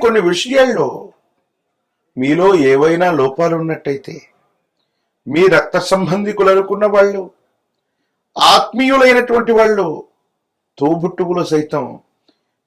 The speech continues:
మీ పరిస్థితులను చూసి వెక్కిరించే అవకాశం ఉంది. అంటే సిద్ధాంతపరమైనటువంటి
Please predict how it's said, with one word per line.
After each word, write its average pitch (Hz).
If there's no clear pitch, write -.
మీ 147
పరిస్థితులను 208
చూసి 170
వెక్కిరించే 180
అవకాశం 135
ఉంది. -
అంటే 147
సిద్ధాంతపరమైనటువంటి 190